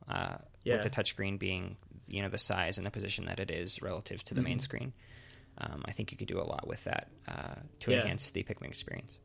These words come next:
Speaker 2: And to your point about, uh, Wii games, I actually think that there are some Wii games that could work really well, uh, remade for three D S. Uh, you know, we've seen Xenoblade Chronicles three D, we've seen Donkey Kong Country Returns three D.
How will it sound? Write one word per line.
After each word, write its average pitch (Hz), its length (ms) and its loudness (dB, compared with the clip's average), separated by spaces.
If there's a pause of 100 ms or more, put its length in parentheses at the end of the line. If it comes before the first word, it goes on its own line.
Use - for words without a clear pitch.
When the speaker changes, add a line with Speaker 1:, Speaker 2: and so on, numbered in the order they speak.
(120)
Speaker 2:
And 269 120 12
to 262 100 12
your 262 120 12
point 240 260 12
about, 175 320 12
uh, 143 260 12
Wii 202 180 10
games, 139 280 12
I 156 120 10
actually 185 340 10
think 139 180 6
that 135 100 6
there 131 160 12
are 120 60 10
some 151 240 10
Wii 143 120 12
games 123 280 10
that 123 140 8
could 123 180 4
work 120 200 6
really 120 200 8
well, 131 360 12
uh, 135 200 10
remade 135 320 12
for 143 80 4
three 135 180 6
D 131 100 8
S. 139 220 8
Uh, 123 200 8
you 120 80 6
know, 123 100 6
we've 135 160 12
seen 143 320 10 (240)
Xenoblade 139 360 10
Chronicles 123 400 6
three 131 140 8
D, 127 180 10
we've 123 200 8
seen 127 220 6
Donkey 127 280 4
Kong 131 200 4
Country 135 260 8
Returns 139 400 6
three 147 140 8
D. 139 240 10